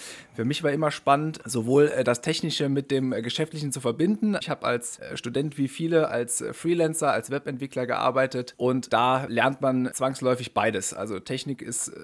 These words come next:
meine Leidenschaft, Entwickeln ist meine Leidenschaft und das Business dahinter musste man natürlich als, äh, Freelancer dann auch automatisch mit betrachten.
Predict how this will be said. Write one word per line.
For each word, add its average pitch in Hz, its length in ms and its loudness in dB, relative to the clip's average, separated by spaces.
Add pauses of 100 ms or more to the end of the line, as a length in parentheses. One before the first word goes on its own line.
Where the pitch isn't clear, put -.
(120)
meine 117 200 0
Leidenschaft, 156 560 0
Entwickeln 135 320 -6
ist 123 100 -8
meine 117 160 -2
Leidenschaft 147 680 -2
und 120 360 -2 (260)
das - 440 -4
Business 170 380 0
dahinter 143 560 0
musste 139 280 -2
man 127 160 2
natürlich 123 380 -2
als, 120 320 -2
äh, 120 160 -6
Freelancer 131 880 0
dann 117 340 -2
auch - 280 0 (180)
automatisch 113 600 -4
mit 113 320 -4
betrachten. - 560 -8